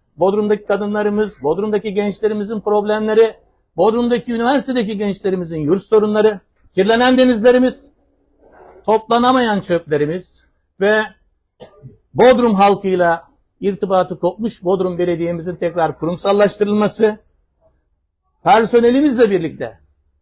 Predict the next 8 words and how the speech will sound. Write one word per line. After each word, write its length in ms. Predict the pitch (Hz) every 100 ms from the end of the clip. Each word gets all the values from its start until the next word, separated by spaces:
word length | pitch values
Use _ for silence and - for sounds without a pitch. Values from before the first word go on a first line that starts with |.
| _ _
özlük 340 | 170 208 220 226
haklarını 400 | 240 214 220 226
da 60 |
iyileştirmek 640 | 214 208 202 202 208 220 -
suretiyle 520 | 196 196 196 190 147
maaşları 580 | 131 185 233 - 240 254
da 120 | 226
dahil 240 | 180 123